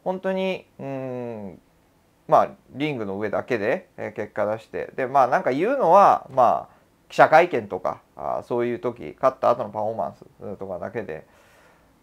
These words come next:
まあ、ちょっとこう、なんですかね、昔っぽい格闘家っていうんですかね。うん。やってることは。で、まあ、割と、<laughs> あの、弱点も明確で、長所も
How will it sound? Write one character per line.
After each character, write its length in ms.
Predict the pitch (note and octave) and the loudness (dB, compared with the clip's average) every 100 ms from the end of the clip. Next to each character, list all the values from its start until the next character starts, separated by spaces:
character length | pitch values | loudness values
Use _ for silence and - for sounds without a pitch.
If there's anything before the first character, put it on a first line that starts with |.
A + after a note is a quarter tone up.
| _ - | _ -2
ま 120 | F3 | 0
あ、 20 | |
ち 60 | C4+ | 2
ょ 20 | |
っ 20 | |
と 60 | G#3 | 2
こ 360 | C3+ A2 C#2 - | 2 2 -2 -6
う、 40 | C#3 | -4
な 100 | C#3 | -4
ん 40 | |
で 60 | - | -2
す 60 | |
か 100 | F#2 | -8
ね、 60 | G#2 | -6
昔 340 | B2+ F#3+ F#3 | 2 2 4
っ 20 | G3 | 0
ぽ 200 | - F3 | 2 2
い 40 | |
格 200 | C3+ B2+ | 2 0
闘 160 | C3 G#2+ | 0 2
家 120 | G#2 | 0
っ 60 | - | -2
て 120 | - | -10
い 40 | |
う 20 | - | -18
ん 20 | |
で 60 | |
す 40 | - | -16
か 120 | - | -16
ね。 120 | G#2 _ G2 | -16 _ -14
う 40 | F2+ D#2+ - - _ _ _ _ G#2+ | -14 -14 -18 -20 _ _ _ _ -6
ん。 20 | |
や 100 | A2 | -4
っ 60 | G#2+ | -4
て 80 | G#2 | -8
る 80 | |
こ 120 | A2 G#2 | -6 -6
と 260 | E2 - _ G#2+ | -8 -10 _ -12
は。 80 | A#2+ | 0
で、 320 | E3 D#3+ - | 2 2 0
ま 100 | D3 | 6
あ、 120 | A2+ G2+ | 6 6
割 200 | A2 A2 | 2 0
と、 580 | A2+ A2+ C3 D3+ - - - _ | 2 2 4 4 2 -6 -20 _
<laughs> 320 | _ _ _ - | _ _ _ -2
あ 240 | A#2 G#2+ | 0 0
の、 680 | G2 F#2+ F2 D#2 B1+ G1+ - | -2 -4 -6 -6 -8 -10 2
弱 260 | C#3+ C3+ - | 2 4 2
点 220 | F#3+ D3 | 2 4
も 300 | D#3+ E3+ F#2+ | 4 4 2
明 240 | A2 A2 | -4 -4
確 280 | A2 G#2+ A2+ | 0 -2 0
で、 320 | C3 A2 - - | 2 2 0 0
長 200 | G3 D#3 | 2 4
所 180 | D#3 D3+ | 4 4
も 340 | F#3 A2 | 4 2